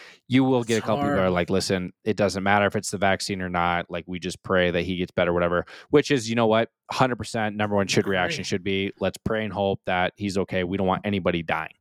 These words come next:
Speaker 1: Okay, hundred percent, absolutely right out there.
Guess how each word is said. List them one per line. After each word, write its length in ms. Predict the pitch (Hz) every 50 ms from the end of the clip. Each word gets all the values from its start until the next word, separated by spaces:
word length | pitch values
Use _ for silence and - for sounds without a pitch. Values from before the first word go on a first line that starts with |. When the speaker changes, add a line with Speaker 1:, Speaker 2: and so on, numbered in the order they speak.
| _ _ _ _ -
Speaker 1:
Okay, 300 | 98 - - 85 82 82
hundred 320 | 82 - - 113 113 107 85
percent, 480 | - 90 - - 95 85 82 80 78 _ _ _ _ _ _ _ _ _ _ _ _ _ _ _
absolutely 500 | - 98 95 92 - - 95 87 87 85
right 220 | 80 85 82 82 80
out 200 | 78 78 76 -
there. 220 | - 58 - -